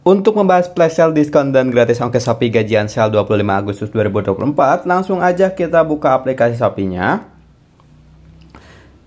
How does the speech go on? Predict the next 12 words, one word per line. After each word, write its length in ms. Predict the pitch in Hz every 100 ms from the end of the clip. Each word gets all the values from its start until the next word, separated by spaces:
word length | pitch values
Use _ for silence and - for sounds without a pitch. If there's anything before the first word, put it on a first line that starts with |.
| - -
Jangan 240 | 127 139 180
lupa 240 | 196 202
untuk 160 | 196 -
update 240 | 165 170
aplikasi 400 | 165 165 160 156
Shopee 160 | 147 -
kalian 480 | 127 170 139 151
supaya 320 | 190 196 190 190
nanti 160 | 190
kalian 560 | 196 180 175 185 185 175
bisa 240 | 175 185
mengikuti 720 | 165 165 156 156 - 180 190